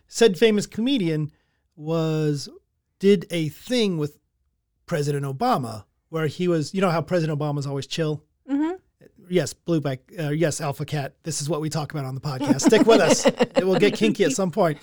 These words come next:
Speaker 1: So President Obama and this, uh, Peele comedian dude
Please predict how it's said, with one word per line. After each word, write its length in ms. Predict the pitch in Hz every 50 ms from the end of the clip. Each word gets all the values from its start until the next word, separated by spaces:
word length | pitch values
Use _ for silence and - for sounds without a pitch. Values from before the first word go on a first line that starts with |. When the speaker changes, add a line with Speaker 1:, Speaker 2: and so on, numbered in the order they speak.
| - 240 240 - - 247 - - - - - - - - - _
Speaker 1:
So 640 | - - - 220 208 202 196 190 185 180 175 170 - _ _ _ _ _ _ _ _ _ _ _
President 480 | - - 196 226 175 233 226 214 214
Obama 640 | - 185 170 147 160 190 196 196 196 185 175 175 165 -
and 220 | 170 175 170 165
this, 340 | 160 160 151 - - - - - - -
uh, 320 | 165 156 156 156 151 151 151 -
Peele 480 | - - 294 330 330 285 220 202 185 - _ _ _ _ _ _ _ _ _
comedian 600 | - 185 185 202 262 311 320 269 202 180 156 147
dude 420 | 139 147 147 151 190 240 208 -